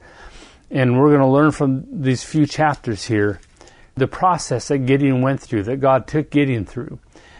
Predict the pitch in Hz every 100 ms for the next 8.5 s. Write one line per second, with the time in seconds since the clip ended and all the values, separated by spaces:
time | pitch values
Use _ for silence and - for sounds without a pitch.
0 | _ - 120 123 - 131 135 135 143 135
1 | 135 110 107 151 139 - 143 143 127 127
2 | 127 135 127 - 131 123 127 110 - 151
3 | 151 147 147 127 - 131 113 - 127 120
4 | 123 123 131 - 123 104 - - - _
5 | - 120 110 147 180 165 139 117 - 139
6 | 113 107 123 143 139 113 - - 113 -
7 | 147 143 139 127 - 135 123 143 139 -
8 | 120 113 104 -